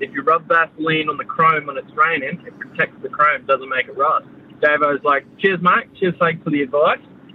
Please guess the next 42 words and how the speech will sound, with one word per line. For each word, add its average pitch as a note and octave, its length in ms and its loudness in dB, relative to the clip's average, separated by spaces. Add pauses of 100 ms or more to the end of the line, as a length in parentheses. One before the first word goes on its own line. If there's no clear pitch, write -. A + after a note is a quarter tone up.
(800)
So G3+ 120 4
anyway, F#3 380 2
later F#3+ 320 2
that F3 180 2
night, F3+ 380 0
he's D3 180 -4
going E3 300 0
to E3 80 0
his D3+ 200 2
missus' E3+ 500 2
place - 300 2
for C3+ 140 6
a C3 100 2
dinner E3+ 260 4
and E3+ 120 4
all B2+ 160 2
that. G#2+ 220 0 (360)
But C3+ 160 2
before F#3 400 4
he E3 100 4
walks D#3+ 420 -2
in, E3+ 360 4 (680)
he D#3+ 180 6
had, E3+ 220 4 (340)
the F3 60 4
missus F3 500 6
says, D3 220 4 (180)
"Just E3+ 220 0
so E3+ 80 2
you D#3 140 2
know, D#3 360 2 (840)
me E3+ 240 4
and F3 80 0
my D#3+ 120 2
family D#3 460 0
are C3+ 80 0
very D3+ 580 2
anal D3+ 380 0
about B2+ 240 0
the B2+ 60 -4
washing C3 420 -2
up. D3 200 2